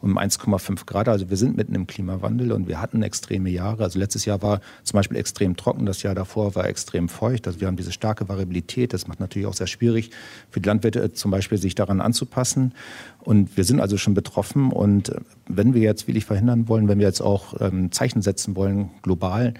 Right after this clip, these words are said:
dann ist es natürlich so, dass wir auf diesen guten Pfad, auf dem wir mal waren, auch wieder zurückkommen müssen.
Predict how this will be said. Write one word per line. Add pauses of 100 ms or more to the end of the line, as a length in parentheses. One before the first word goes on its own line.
(380)
dann
ist
es
natürlich
so,
dass
wir
auf
diesen
guten
Pfad,
auf
dem
wir
mal
waren,
auch
wieder
zurückkommen
müssen.